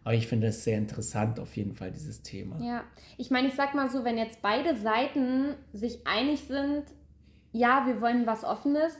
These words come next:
Speaker 2: und haben halt jeder irgendwie noch andere Partner, dann ist es ja okay, dann ist es ja offen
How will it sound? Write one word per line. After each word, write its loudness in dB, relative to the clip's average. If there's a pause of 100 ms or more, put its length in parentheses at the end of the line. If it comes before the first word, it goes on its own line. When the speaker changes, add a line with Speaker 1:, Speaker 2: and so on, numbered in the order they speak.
(760)
Speaker 2:
und 0
haben 2
halt 2 (120)
jeder 2
irgendwie -2
noch 0
andere 4
Partner, -2 (360)
dann 4
ist 0
es -6
ja 6
okay, 2
dann 6
ist -4
es -8
ja 2
offen 4